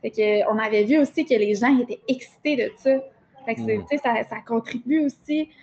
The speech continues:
Speaker 1: à
Speaker 2: Ouais.
Speaker 1: nous inspirer, tu sais, puis à se dire, « OK, ben le monde, il aime ça être V I P. »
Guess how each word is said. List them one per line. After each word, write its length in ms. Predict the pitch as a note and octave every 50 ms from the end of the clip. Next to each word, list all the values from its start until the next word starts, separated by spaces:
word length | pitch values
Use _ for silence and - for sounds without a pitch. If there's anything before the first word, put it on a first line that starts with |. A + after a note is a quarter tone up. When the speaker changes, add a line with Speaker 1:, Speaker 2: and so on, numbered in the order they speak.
| _ _ _ - -
Speaker 1:
à 300 | - G#3+ G#3+ G#3 G#3+ G#3+
Speaker 2:
Ouais. 40 | G#3+
Speaker 1:
nous 220 | G#3+ A3+ A3 G#3 A#3
inspirer, 560 | A#3 A#3 A#3 - - A#3+ A#3 A#3 C4+ D4 E4
tu 120 | E4 -
sais, 40 | D4+
puis 100 | D4 C#4
à 180 | A#3+ A3 G#3+ G#3
se 60 | -
dire, « 200 | A#3+ B3 B3+ B3+ - G#3
OK, 180 | G3 - D#4
ben 140 | D4 G#3+ G3+
le 60 | G3+
monde, 120 | A#3 D#4 F#4
il 60 | C#4+ A#3+
aime 100 | G#3+ G#3+
ça 240 | G#3 - C#4 C#4
être 80 | C4+ G3+ G3+
V 200 | G3 G#3 G#3 A3+
I 220 | G#3+ G#3 G#3 G3 -
P. » 260 | - - - B3 A#3+